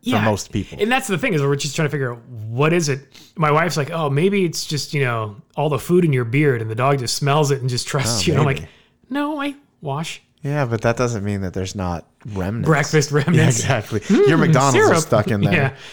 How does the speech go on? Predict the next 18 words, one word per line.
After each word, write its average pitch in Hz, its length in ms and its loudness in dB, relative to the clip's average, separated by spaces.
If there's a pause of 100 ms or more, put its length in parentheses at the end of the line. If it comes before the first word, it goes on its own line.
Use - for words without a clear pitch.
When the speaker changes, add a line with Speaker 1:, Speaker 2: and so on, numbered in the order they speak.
(160)
Speaker 2:
Yeah. 113 180 2
Speaker 1:
Yeah. - 0 -
Speaker 2:
<laughs> - 440 -2
So, 180 420 0 (240)
Speaker 1:
That's 113 220 -6
funny. 87 380 -14
Speaker 2:
so 165 160 0
that 175 240 0
was, 175 280 2
uh, 143 560 2 (120)
me 170 220 4
further 165 500 2
paying 151 600 0
forward 139 840 2 (180)
some 139 240 -2
good 139 160 4
karma 143 360 0
with 120 220 -2